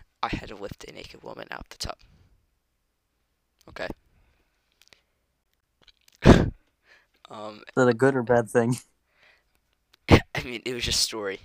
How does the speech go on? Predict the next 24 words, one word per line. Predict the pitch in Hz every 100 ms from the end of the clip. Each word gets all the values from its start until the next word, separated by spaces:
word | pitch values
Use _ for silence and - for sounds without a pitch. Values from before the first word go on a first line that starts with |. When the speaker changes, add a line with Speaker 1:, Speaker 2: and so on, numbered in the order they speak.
| -
Speaker 1:
so | - 101
I |
didn't | 101 98
really | 101
care. | 101 - - - _ _ _ _ _ _ _ _ _ _ - - _ -
Speaker 2:
Oh, | - 123 - - - _ _ _ _ 110 -
Speaker 1:
And | 120
it |
Speaker 2:
okay. | 131
Speaker 1:
was | 131
glitching | - 107 - 110 98 - -
on | 107
that, | 104 98 -
too. | - - 98 - _ - _ _ _ _ _ _ _ _ _ _ _ _
Speaker 2:
Oh, | -
of | - -
course. | 156 120 - -
Speaker 1:
I | -
don't | 101
know. | 95 104
Speaker 2:
Wouldn't | 131 110
it? |
Speaker 1:
Um, | 107 107 - - - - _ _ _ _ _ - -
God. | - -